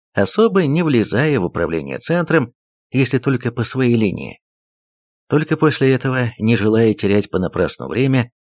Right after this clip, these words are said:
Ежов снял трубку телефона, приказал своему секретарю немедленно связать его с Шапошниковым. Через пару минут в трубке щелкнуло и раздалось: «Шапошников у аппарата».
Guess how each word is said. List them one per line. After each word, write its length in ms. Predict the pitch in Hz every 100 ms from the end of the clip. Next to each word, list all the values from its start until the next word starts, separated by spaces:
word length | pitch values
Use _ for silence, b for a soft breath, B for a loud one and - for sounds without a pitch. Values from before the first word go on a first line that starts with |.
| _ _ _
Ежов 500 | 92 80 92 147 156
снял 380 | - 98 151 135 -
трубку 340 | - 117 120 95
телефона, 600 | 87 95 185 190 165 117 _ _ -
приказал 440 | 110 113 107 120
своему 380 | - 104 110 113
секретарю 680 | - - 90 - 127 139 - _ _
немедленно 640 | 113 110 101 131 123 120
связать 540 | 104 69 67 - 127 -
его 220 | 101 120
с 40 |
Шапошниковым. 840 | - 123 113 - - - - 65 65 _ _ _ _ _ _ _ -
Через 280 | 113 95
пару 280 | - 185 170
минут 260 | 147 170 185
в 80 | -
трубке 320 | 165 165 143
щелкнуло 600 | 117 160 156 151 147 135
и 200 | 120 139
раздалось: 560 | 123 95 95 65 - _ _ _ _ _ _ _
«Шапошников 840 | - 123 117 139 - 123 135 - -
у 80 |
аппарата». 600 | 139 117 135 113 76 -